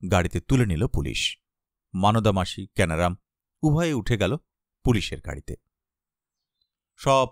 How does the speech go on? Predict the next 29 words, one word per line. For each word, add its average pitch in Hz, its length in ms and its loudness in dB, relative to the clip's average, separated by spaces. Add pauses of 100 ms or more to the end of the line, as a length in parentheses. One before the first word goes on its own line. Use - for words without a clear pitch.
ফাঁকা 110 300 2
হয়ে 98 240 2
গেলে 92 280 0
ডক্টর 90 260 -2
সাহা 80 300 -2
বললেন, 71 360 -4 (500)
"মুকুট, 120 300 2 (540)
এখনই 139 300 2
কিন্তু 151 260 -2
আমাদের 113 260 2
এখান 123 240 0
থেকে 92 300 0 (280)
চলে 110 180 4
যাওয়াটা 95 280 2
ঠিক - 260 -2
হবে 85 200 -2
না। 67 180 -4 (680)
সত্যি, 110 440 -2 (320)
মেয়েগুলোর 120 440 4
উপর - 160 0
হামলা 92 320 2
হতে 110 200 -4
পারে, 67 260 -4 (580)
আমরা 120 380 2
বরং 151 320 0 (300)
ক্লাব 107 240 2
ঘরে 104 200 -2
একটু 76 180 -8
বসি।" 71 340 -4